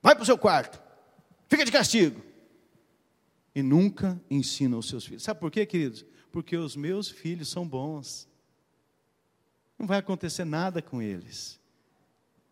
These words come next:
Lê do engano. O que fazer, queridos, quando a família pede socorro?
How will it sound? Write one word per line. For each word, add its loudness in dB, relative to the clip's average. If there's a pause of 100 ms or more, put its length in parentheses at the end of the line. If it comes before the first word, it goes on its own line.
(140)
Lê 0
do -6
engano. -6 (1600)
O -12
que 0
fazer, 4
queridos, 0
quando 0
a -2
família -2
pede -4
socorro? -4